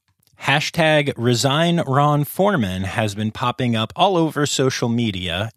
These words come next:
and many keepers have issued public statements stating that they are opposed to the event. Blue at the Zoo should be canceled,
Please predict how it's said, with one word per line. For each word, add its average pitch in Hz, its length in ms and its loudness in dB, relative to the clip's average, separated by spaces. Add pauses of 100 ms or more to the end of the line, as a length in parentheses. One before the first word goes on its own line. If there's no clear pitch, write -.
and 135 220 4
many 202 240 4
keepers 127 540 -4
have 120 280 0
issued 131 400 -2
public 147 320 -2
statements 123 640 -2
stating 113 540 0
that 104 220 -2
they 107 160 0
are 104 180 2
opposed 98 640 -2
to 104 100 -4
the 90 160 -6
event. 85 460 -10 (160)
Blue 190 240 2
at - 120 -6
the 190 140 0
Zoo 92 400 -4
should 226 320 0
be 123 100 -4
canceled, 101 680 0